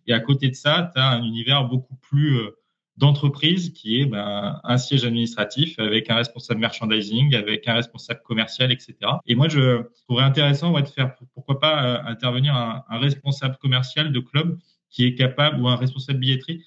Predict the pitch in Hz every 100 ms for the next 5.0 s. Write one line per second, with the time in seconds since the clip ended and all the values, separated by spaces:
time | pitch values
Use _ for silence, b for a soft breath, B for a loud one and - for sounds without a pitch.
0 | _ - 135 123 147 131 127 - 131 139
1 | 135 131 - 135 131 139 - 110 131 139
2 | - 135 120 127 156 - _ _ _ 113
3 | 110 123 123 123 - 139 165 139 - -
4 | 123 127 123 - 139 139 127 117 110 107